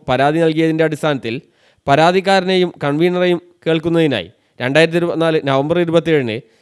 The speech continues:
ഗ്രാമപഞ്ചായത്ത് ഓഫീസിൽ കളക്ടറേറ്റ് ഉദ്യോഗസ്ഥർ തെളിവെടുപ്പിനായി എത്തിയിരുന്നെങ്കിലും കൺവീനർ തെളിവെടുപ്പിന് ഹാജരായിരുന്നില്ല. ഇതോടൊപ്പം ഇരുപത്തിനാല് അംഗ കമ്മിറ്റി ഉണ്ടായിട്ടും വാർഡ് തലങ്ങളിൽ നടന്ന പല യോഗങ്ങളിലും കൺവീനർ ഹമീദിനെ മാത്രം പ്രതി ചേർക്കുകയായിരുന്നു. പ്രസിഡന്റിന്റെ ഭാഗത്തുണ്ടായ കുറ്റപ്പെടുത്തലുകളാണ്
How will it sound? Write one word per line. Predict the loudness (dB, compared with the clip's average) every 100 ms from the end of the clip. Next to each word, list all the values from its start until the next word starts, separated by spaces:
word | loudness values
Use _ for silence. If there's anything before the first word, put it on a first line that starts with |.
| _ -2
ഗ്രാമപഞ്ചായത്ത് | 0 0 0 2 2 0 -8 _ -6 -4
ഓഫീസിൽ | 0 0 -2 -6 _ -4
കളക്ടറേറ്റ് | -4 0 -2 0
ഉദ്യോഗസ്ഥർ | 0 0 0 -4 -6 -2
തെളിവെടുപ്പിനായി | 0 2 0 0 0 0
എത്തിയിരുന്നെങ്കിലും | 0 0 0 -4 -8 -8
കൺവീനർ | -4 -2 0 -2 -2
തെളിവെടുപ്പിന് | -2 0 0 -2 -6
ഹാജരായിരുന്നില്ല. | -4 -2 -2 -2 -2 -2 -2 _ _ _ _ _ -8
ഇതോടൊപ്പം | 0 2 2 -2 -4
ഇരുപത്തിനാല് | -4 -2 0 0
അംഗ | 0 -2 -2
കമ്മിറ്റി | -2 0 0
ഉണ്ടായിട്ടും | 0 0 0 -2
വാർഡ് | 0 0 0
തലങ്ങളിൽ | 0 2 0 0
നടന്ന | -2 -4 -4
പല | -2 2
യോഗങ്ങളിലും | 2 2 0 -2 -6 _ _ _ -4
കൺവീനർ | -2 2 0 0 -2
ഹമീദിനെ | -2 -2 0 2
മാത്രം | 2 0 -6 -6
പ്രതി | -10 -2
ചേർക്കുകയായിരുന്നു. | 0 0 -2 -2 0 -2 -6 _ _ _
പ്രസിഡന്റിന്റെ | -6 -2 -2 0 0 2
ഭാഗത്തുണ്ടായ | 2 2 0 2 2 0 -6
കുറ്റപ്പെടുത്തലുകളാണ് | -4 -2 -2 -2 0 2 2 0